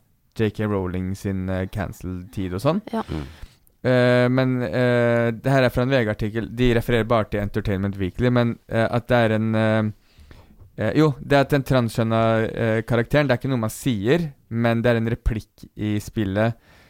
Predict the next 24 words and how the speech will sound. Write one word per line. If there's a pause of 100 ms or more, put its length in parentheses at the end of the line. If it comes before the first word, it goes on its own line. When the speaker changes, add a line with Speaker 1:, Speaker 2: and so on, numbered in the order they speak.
(220)
Speaker 1:
eh,
hvor
hun
snakker
om
er,
er
trollmann
eller
heks
og
sånne
ting
som
skal
tyde
på
at
det
er
en
transperson. (180)
Speaker 3:
Mhm. (440)
Speaker 1:
Ehm,